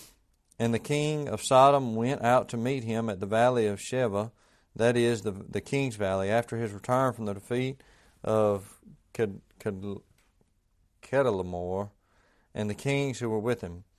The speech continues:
Then Melchizedek, king of Salem, brought out bread and wine. He was pr-, he was the priest of God Most High. And he blessed him and said, "Blessed be Abram of,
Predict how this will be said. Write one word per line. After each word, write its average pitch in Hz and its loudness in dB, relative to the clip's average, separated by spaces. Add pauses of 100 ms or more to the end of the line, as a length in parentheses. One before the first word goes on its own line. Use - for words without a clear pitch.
(480)
Then 127 -2
Melchizedek, 127 2
king 143 -6
of 113 -4
Salem, 117 2
brought 120 6
out 110 2
bread 107 4
and 92 -6
wine. 98 -2 (360)
He 120 -4
was 113 -4
pr-, - -10
he 123 -2
was 117 -2
the 110 -4
priest 147 -2
of 101 -8
God 113 4
Most 98 -6
High. 101 2 (320)
And 123 0
he 127 0
blessed 135 4
him 107 -2
and 107 -4
said, 120 2
"Blessed 135 0
be 107 -2
Abram 120 0
of, 95 -10